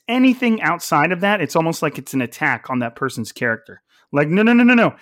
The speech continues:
I said the forty-niners have to move on from Garoppolo. That's what they have to do. Don't talk to me." Like, it's just, it's a weird thing.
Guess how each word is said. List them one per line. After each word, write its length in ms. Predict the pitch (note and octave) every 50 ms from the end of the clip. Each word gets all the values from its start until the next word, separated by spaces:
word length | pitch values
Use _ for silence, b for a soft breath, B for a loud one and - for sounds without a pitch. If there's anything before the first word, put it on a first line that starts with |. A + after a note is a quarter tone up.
| B B B B
I 140 | B2 B2+ D#3
said 260 | D#3 - G#3 G3 F3
the 80 | F3 D#3+
forty-niners 600 | - F3 E3 E3 D#3+ D#3+ D#3 D3 D3+ D3+ C#3+ -
have 280 | - - F3 E3+ E3 -
to 80 | - E3+
move 180 | E3 D#3+ D3
on 180 | D#3 D3 D3 C#3+
from 160 | D3 D3 C3
Garoppolo. 480 | C3+ C#3 C3+ C3 B2+ B2+ B2+ A#2+ A#2+ A#2
That's 200 | C#3 C#3+ - -
what 60 | C#3
they 100 | C#3 C3
have 180 | C3 C3 B2+
to 80 | - C3
do. 240 | A#2+ A#2+ A2+ G#2 G#2 _ _ _ _ _ _ _ _ _
Don't 140 | - F#3 F#3+
talk 180 | G3 G3+ F3+ D#3
to 60 | D#3
me." 100 | D#3 C#3+
Like, 320 | C#3 C#3+ D#3 C#3+ C#3+ C#3 -
it's 220 | - D3+ C#3+ -
just, 220 | - F3+ - - _
it's 160 | F#3 D#3+ -
a 40 | G#3+
weird 280 | G#3+ B3+ A#3+ A3+ F3 -
thing. 280 | G3+ F3+ C#3+ A2+ -